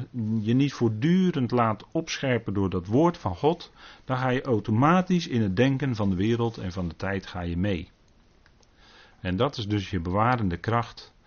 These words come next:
dat is alleen de schriften. Daardoorheen werkt ook de geest van God. Niet daarbuitenom, want dan zijn het misleidende geesten, maar het werkt door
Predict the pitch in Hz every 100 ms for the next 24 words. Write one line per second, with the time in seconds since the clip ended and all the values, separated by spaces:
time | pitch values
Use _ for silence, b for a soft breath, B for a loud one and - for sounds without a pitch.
0 | b b - 95 90 - 90 101 120 123
1 | 95 95 - 123 - 101 80 - - _
2 | _ _ _ _ _ _ _ _ _ _
3 | 78 - 120 135 123 120 120 98 104 101
4 | 90 90 92 - - 90 95 92 - 87
5 | 80 - 87 127 110 - B B B B
6 | - 147 165 - 127 113 107 95 92 113
7 | 120 123 - _ 92 90 90 95 90 87
8 | 87 82 - 87 123 127 113 107 104 87
9 | - 85 85 - 80 82 B B B B
10 | B B - 92 92 87 80 95 101 -
11 | 113 82 95 92 90